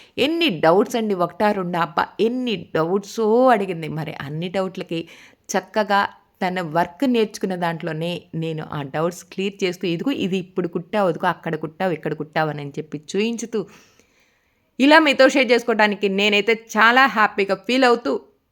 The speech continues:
ఇప్పుడు అడుగుతున్నానండి. నా ఈ వర్క్, నా వీడియో మీకు నచ్చితే లైక్ చేయండి, షేర్ చేయండి, సబ్స్క్రైబ్ చేసుకోవడం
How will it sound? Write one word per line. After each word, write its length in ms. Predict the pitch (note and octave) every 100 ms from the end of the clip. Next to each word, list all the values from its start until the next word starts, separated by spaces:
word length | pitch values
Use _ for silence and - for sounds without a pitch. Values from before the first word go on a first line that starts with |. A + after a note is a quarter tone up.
| _ -
ఇప్పుడు 260 | E3+ E3
అడుగుతున్నానండి. 760 | D#3 D#3+ G#3 A#3 A3 F#3+ F#3 F#3+ - _ _ _ _ -
నా 120 | F#3+ F#3
ఈ 120 | E3+
వర్క్, 380 | D3+ D#3+ - - E3 -
నా 120 | E3 D3+
వీడియో 320 | E3+ G3 A3+ -
మీకు 240 | E3 D#3+ C#3+
నచ్చితే 460 | C#3+ D3 - E3+ D#3+
లైక్ 280 | C#3+ E3+ G3
చేయండి, 240 | - A3 G#3
షేర్ 240 | E3+ E3
చేయండి, 240 | E3 F#3
సబ్స్క్రైబ్ 440 | - D3 - F#3 F3+
చేసుకోవడం 360 | F3+ - E3